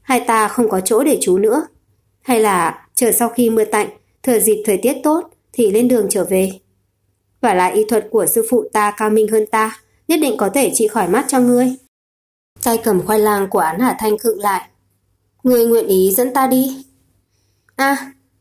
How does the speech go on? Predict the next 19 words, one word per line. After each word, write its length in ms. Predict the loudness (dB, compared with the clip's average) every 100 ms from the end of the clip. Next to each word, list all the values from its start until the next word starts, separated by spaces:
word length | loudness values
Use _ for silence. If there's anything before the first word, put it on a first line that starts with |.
| _
Tiêu 120 | 0
Dự 120 | 0
An 260 | 0 2 2
đầu 160 | 0
tiên 220 | 0 0 2
là 140 | 0
ngây 200 | 0 0
ra, 400 | 0 -2 -4 -8 _ _
sau 160 | -4 0
đó 300 | 2 2 0
đột 200 | 0 2
nhiên 240 | 0 0
kịp 140 | -2 -2
phản 140 | -2 -2
ứng 180 | 0
lại. 240 | 0 0 -2 -10 _ _ _ _ _ -6
Trong 200 | 0 2
nguyên 200 | 0 0
tắc, 220 | -2